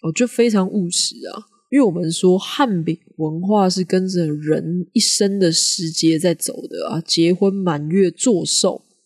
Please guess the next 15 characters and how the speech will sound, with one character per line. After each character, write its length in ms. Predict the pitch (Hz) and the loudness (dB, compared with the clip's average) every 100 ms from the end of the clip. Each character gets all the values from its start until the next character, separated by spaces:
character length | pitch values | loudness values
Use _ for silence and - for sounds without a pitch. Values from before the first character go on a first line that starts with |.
| _ _ _ _ _ _ - - - _ _ | _ _ _ _ _ _ -20 -20 -20 _ _
啊， 100 | - | -6
这 140 | 247 269 | -2 0
种 220 | 180 165 | 0 -2
通 160 | - 214 | -2 2
常 220 | 208 165 | 2 0
只 160 | 156 160 | -2 0
会 120 | 185 | 0
发 200 | 180 170 | 2 0
生 160 | 180 170 | 2 0
一 120 | 156 | 0
次 320 | - - 165 | -2 0 -2
嘛， 80 | - - | -4 -6
对 120 | 170 160 | 0 2
不 40 | |
对？ 160 | 147 | 2